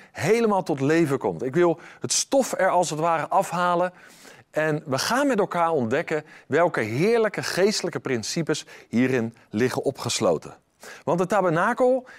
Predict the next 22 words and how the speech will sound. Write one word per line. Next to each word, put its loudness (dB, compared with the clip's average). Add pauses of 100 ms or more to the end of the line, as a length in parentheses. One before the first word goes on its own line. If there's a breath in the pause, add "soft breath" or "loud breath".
(120 loud breath)
is -4
volgens 2
de -2
Bijbel 4 (200 loud breath)
een -4
schaduwbeeld 0
van -8
de -4
Heer -2
Jezus 0
Christus -4 (200 loud breath)
en -2
zijn 0
werk 0 (340 soft breath)
hier 0
op 0
aarde, 0
maar -2
ook -2
in -2
de -4
hemel. -4